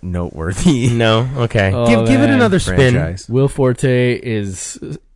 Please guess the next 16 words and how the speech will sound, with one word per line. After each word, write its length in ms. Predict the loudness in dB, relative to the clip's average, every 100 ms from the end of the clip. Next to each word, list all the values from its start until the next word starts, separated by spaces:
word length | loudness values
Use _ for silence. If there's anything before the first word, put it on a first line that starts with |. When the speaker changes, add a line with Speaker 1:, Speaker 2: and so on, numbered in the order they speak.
| _
Speaker 3:
amazing. 1000 | -8 -4 -2 -2 0 -2 -4 -6 -4 0
Speaker 2:
Give 160 | 2 2
it, 140 | 0
give 160 | 0 0
it 80 | 0
another 280 | 0 2
Speaker 3:
<laughs> 20 | 0
Speaker 2:
spin. 440 | 0 2 2 2
It's 160 | 0 0
really 280 | 0 2 2
bad, 480 | 4 4 4 2 2
but 120 | 2
I 80 | 2
think 240 | 0 -2
there's 180 | -2 -2
something, 460 | -2 -2 -6 -8